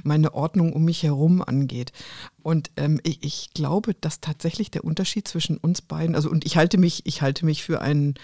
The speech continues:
relativ unordentlichen Menschen. Also, äh, also, aber wir beide haben ja festgestellt, dass wir trotzdem gleichzeitig chaotisch und ordentlich sind, weil du hast mir erzählt, dass es draußen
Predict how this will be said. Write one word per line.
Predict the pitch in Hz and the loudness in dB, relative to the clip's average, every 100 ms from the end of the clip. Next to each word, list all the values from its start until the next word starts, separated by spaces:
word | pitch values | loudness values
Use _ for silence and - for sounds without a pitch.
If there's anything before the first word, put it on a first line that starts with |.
| - - - | -16 -20 -4
relativ | 160 156 147 151 139 | 0 2 2 0 0
unordentlichen | 165 156 127 135 127 131 139 | 4 4 4 0 0 -2 0
Menschen. | 127 113 - 101 123 | 2 0 -2 -4 -2
Also, | 147 143 143 147 - | -2 -2 0 -2 -4
äh, | 143 | -6
also, | - 151 - - - - | -4 -4 -4 -8 -14 -6
aber | - 165 156 | 0 2 4
wir | 160 | 2
beide | 147 160 170 | 2 2 2
haben | 180 185 | 4 4
ja | 151 | 4
festgestellt, | - 151 - 202 - 208 226 - - - | 0 -2 -2 -4 -2 -2 -2 -8 -18 -16
dass | - 151 156 - 156 | -6 0 0 0 -4
wir | 151 156 156 180 226 262 - _ _ _ - | -4 -2 0 0 0 -4 -10 _ _ _ -12
trotzdem | - - 208 - - 226 240 247 - _ - _ _ _ - | -10 -6 -6 -4 0 4 4 4 -2 _ -20 _ _ _ -12
gleichzeitig | - 165 160 - - 214 220 - - _ _ - | -2 0 0 -2 -2 -2 -2 -4 -10 _ _ -6
chaotisch | 180 - 160 165 214 - - - | -6 -2 -2 -2 -2 -4 -6 0
und | 190 190 202 - | 4 4 2 -4
ordentlich | 180 214 185 147 135 | 0 2 2 0 -4
sind, | - 135 139 | -2 -2 -2
weil | 139 | -4
du | 165 170 | -2 0
hast | 170 - | -2 -2
mir | 156 151 | 0 0
erzählt, | 135 - 147 190 277 | -2 -2 0 0 0
dass | 180 | -2
es | 151 - | -2 -4
draußen | - 131 123 143 165 220 262 | -8 -6 0 2 4 6 6